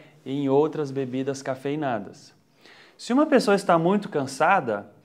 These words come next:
ela não deve buscar mais estímulos em, em um estimulante para manter-se acordada. Ela deve sim obedecer os momentos de repouso. O nosso corpo precisa de ciclos de atividade e repouso.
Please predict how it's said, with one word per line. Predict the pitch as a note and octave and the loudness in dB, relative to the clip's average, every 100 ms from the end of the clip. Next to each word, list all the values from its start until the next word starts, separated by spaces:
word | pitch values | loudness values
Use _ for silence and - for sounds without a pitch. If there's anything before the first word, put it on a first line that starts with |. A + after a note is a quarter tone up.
| _ _ _ - | _ _ _ -2
ela | G3+ | 0
não | C#4 C4 | 2 4
deve | G3+ G#3 | 4 2
buscar | E3 D3+ - E3 E3 | 0 -4 -2 0 0
mais | D#3 G3+ B3+ G3+ | 2 2 4 2
estímulos | F#3 - - F#3 F3+ E3 D3 | 0 -2 -6 -4 -2 -2 -2
em, | D#3 D#3 C#3+ - | -4 -4 -8 -10
em | D3 D3+ | -6 -4
um | D3 C#3 D3 | -6 -6 -6
estimulante | C#3+ - D3 C#3+ C#3 C#3 B2+ - | -6 -6 -4 -2 0 -2 -4 -8
para | - A#2 A#2+ C3 | -6 -4 -4 -6
manter-se | C3 B2+ C3 B2 B2 | -8 -6 -6 -6 -10
acordada. | B2 B2 A2+ G2+ G2 - - - - | -8 -8 -6 -8 -10 -18 -20 -16 -6
Ela | C#3 D3+ | -2 0
deve | C#3+ C#3+ C3 | 0 -2 -2
sim | B2 - F3 F3+ | -8 -8 -6 -4
obedecer | E3+ E3 E3 D3+ D3 - D3+ F#3 G3 - - _ _ - | -4 -2 -4 -4 -6 -2 -2 -2 -6 -16 -20 _ _ -10
os | D#3 E3 D3+ | -6 -6 -6
momentos | D#3 D#3+ D3+ C#3 C#3 C#3 | -6 -4 -2 -2 -4 -8
de | B2+ | -10
repouso. | C3 D#3+ B2 G#2+ F#2+ - _ _ _ _ _ _ _ C3 | -10 -10 -8 -10 -10 -20 _ _ _ _ _ _ _ -6
O | |
nosso | C3+ E3 E3+ C3 | 0 0 0 -2
corpo | - E3+ E3+ | 4 4 4
precisa | C3+ B2+ A#2+ F3 F3 C3 | -2 -4 -4 -4 -4 -4
de | A#2 | -6
ciclos | - - G3+ G#3+ A3 A3+ G#3+ | -10 -4 -4 -2 -2 -4 -2
de | C#3 | -4
atividade | C#3 C#3+ B2 A#2 D#3 A3 G#3 - - _ _ | -2 -4 -4 -2 0 0 -4 -10 -20 _ _
e | D3+ | -6
repouso. | E3+ F3 D3+ A2 G2+ G#2 | -6 -2 -2 -2 -6 -14